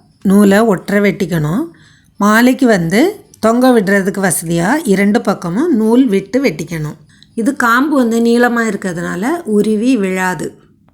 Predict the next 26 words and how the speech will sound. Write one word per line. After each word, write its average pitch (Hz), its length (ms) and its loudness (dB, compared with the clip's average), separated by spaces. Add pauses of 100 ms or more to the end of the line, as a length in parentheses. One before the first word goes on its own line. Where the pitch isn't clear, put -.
(460)
அடிக்கடி 226 580 0
பிராக்டிஸ் 233 680 -2
எடுத்து 220 380 -2
கொள்ளும்போது 196 600 0
தான் 285 220 -4 (120)
இந்த 196 200 -2
மாதிரி 196 400 -2 (220)
அழகா 180 400 -6
கட்ட 185 360 -10
வரும். 160 320 -12 (1400)
பல 220 480 2
நிறங்களை 214 560 2
உடைய 196 300 0 (240)
பூக்களை 226 420 0
வைத்து 190 420 -4 (260)
பல 226 300 2
விதங்களில் 214 640 0
கட்டிய 214 400 -4 (200)
வீடியோக்கள் 214 640 0 (160)
ஜெய்கா 202 500 -2
தமிழ் 202 400 -4
சேனலில் 185 580 -2
உள்ளது. 170 460 -6 (840)
இந்த 208 320 -2
பூக்கள் 226 340 0
வந்து 180 300 -2